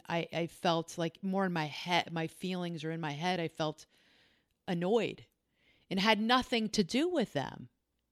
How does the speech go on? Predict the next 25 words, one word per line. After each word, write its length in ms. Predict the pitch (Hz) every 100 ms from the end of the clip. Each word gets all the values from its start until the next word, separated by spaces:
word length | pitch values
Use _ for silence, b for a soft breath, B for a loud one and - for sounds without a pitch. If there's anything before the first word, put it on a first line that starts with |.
| _ -
It 80 | 202
was 200 | 190 170
with 160 | 175
me 380 | 196 233 240 175
in 120 | 160
that 200 | 175 165 -
I 440 | 180 180 180 180 b b b -
so 160 | 202
I 300 | 190 175 170 -
realized 760 | 170 208 233 190 165 165 - -
somatically, 680 | 175 165 175 190 175 160 - _
I 100 | -
did 240 | 185 247 208
know 260 | 175 156
it 200 | 147 - _
in 140 | 170 165
the 80 |
moment 400 | 156 156 151 139 -
at 140 | 156
my 100 | 147
friend's 300 | - 156 147
house 280 | 151 143 -
that 120 | 147
I 80 | 147
need, 280 | 151 151